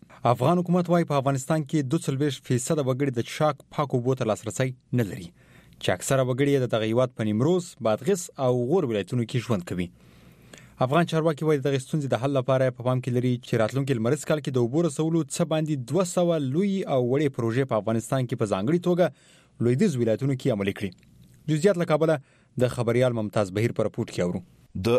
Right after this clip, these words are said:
Speaker 2: افغانستان د کلیو پراختیا او بیا رغونې چارو وزارت وایي، د دغه هیواد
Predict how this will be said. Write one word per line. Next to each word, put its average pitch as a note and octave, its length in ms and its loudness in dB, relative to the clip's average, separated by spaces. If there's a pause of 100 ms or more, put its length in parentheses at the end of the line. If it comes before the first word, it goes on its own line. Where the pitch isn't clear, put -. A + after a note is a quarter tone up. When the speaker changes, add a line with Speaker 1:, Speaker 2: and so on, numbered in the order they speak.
Speaker 2:
افغانستان C3+ 560 0
د D3+ 120 0
کلیو D3 220 2 (100)
پراختیا A#2+ 380 2 (120)
او - 20 6 (120)
بیا A2 140 4
رغونې G#2+ 420 2
چارو A2 240 4
وزارت G2 460 0
وایي، D3 180 4 (360)
د C#3+ 180 8
دغه F3 240 4
هیواد D3 280 4